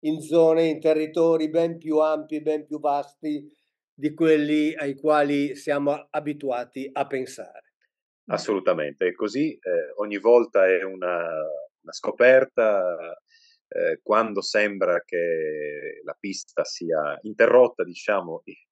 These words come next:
Speaker 2: si aprono degli scenari nuovi che è bello percorrere e che soprattutto è bello condividere con i nostri amici che hanno la
Speaker 1: Esatto.
Speaker 2: pazienza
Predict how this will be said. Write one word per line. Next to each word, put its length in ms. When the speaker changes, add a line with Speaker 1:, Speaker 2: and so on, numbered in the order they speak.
Speaker 2:
si 220
aprono 640
degli 200
scenari 640
nuovi 520
che 380
è 80
bello 320
percorrere 840
e 140
che 300
soprattutto 440
è 60
bello 240
condividere 760
con 160
i 40
nostri 320
amici 340
che 180
hanno 340
la 80
Speaker 1:
Esatto. 40
Speaker 2:
pazienza 560